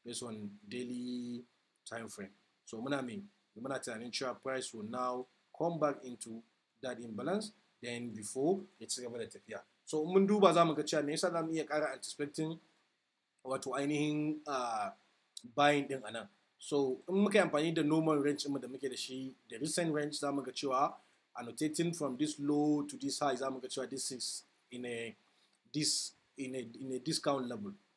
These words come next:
Kusan kuma ya reaching standard deviation. Amma even though za mu yi amfani da wannan low din da yake shine overall low din mu, za mu ga still we are in discount. So we are expecting price ya me, ya dawo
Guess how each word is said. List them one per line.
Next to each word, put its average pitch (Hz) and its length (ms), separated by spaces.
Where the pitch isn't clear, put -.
Kusan 151 260
kuma 156 160
ya 156 60
reaching 151 440
standard 139 360
deviation. 127 560
Amma 143 340
even 175 240
though 165 180
za 151 140
mu 160 80
yi 151 60
amfani 143 260
da 143 80
wannan 139 260
low 143 120
din 143 160
da 131 80
yake 131 120
shine 135 220
overall 120 440
low 135 180
din 131 120
mu, 127 100
za 131 120
mu 127 100
ga 123 80
still - 260
we 123 160
are 113 140
in 160 380
discount. 143 1120
So 147 180
we 135 160
are 127 60
expecting 156 420
price 147 380
ya 127 120
me, 107 180
ya 113 100
dawo 147 800